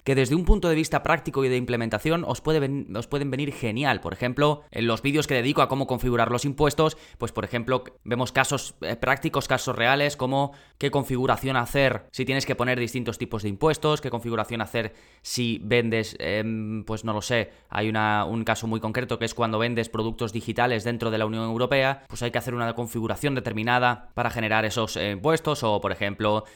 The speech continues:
para poner distintos imp-, impuestos si vendes a la vez con iva general y con iva reducido, un montón de casuísticas, las más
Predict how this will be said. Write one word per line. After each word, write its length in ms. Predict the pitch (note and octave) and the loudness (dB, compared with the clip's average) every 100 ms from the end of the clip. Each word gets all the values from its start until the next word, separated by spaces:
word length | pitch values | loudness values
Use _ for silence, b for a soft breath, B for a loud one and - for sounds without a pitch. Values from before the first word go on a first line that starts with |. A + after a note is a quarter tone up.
| B B | B B
para 220 | A2 G#2 | 0 0
poner 480 | F#2+ G2+ G#2+ G#2+ G#2 | 0 0 2 0 -4
distintos 460 | - A2 A#2+ A2 G2 | -8 -6 -4 -4 -4
imp-, 280 | G#2 - G3 | -6 -4 -4
impuestos 560 | A2+ D#3 E3 D#3 D3 | 0 2 2 4 2
si 440 | - A2 G#2 F#2 - _ | 2 0 0 -4 -14 _
vendes 480 | - A2+ G#2+ A2 - | -2 0 0 -2 -2
a 80 | A#2 | 0
la 100 | G#2+ | 0
vez 240 | A2 A#2+ | 0 -2
con 220 | - A2 A2+ | -2 0 0
iva 560 | A#2+ A2 G2+ F#2+ - b b - | 4 4 4 0 -10 b b -6
general 440 | A#2+ G#2 A#2+ A#2+ | -2 2 4 4
y 40 | |
con 140 | A2 A2 | 0 -4
iva 140 | G#2+ | -2
reducido, 720 | G#2+ G#2 G2+ E3 D#3 D3+ D3 B B | -2 -2 0 2 4 2 0 B B
un 120 | F#3+ | 0
montón 260 | E3+ D3+ | 2 2
de 80 | C#3 | 2
casuísticas, 580 | B2 A2+ B2 - C3+ C3 | 0 0 0 0 0 0
las 220 | G#2 G#2 | -2 -2
más 340 | C#3 C#3+ - | 0 0 -2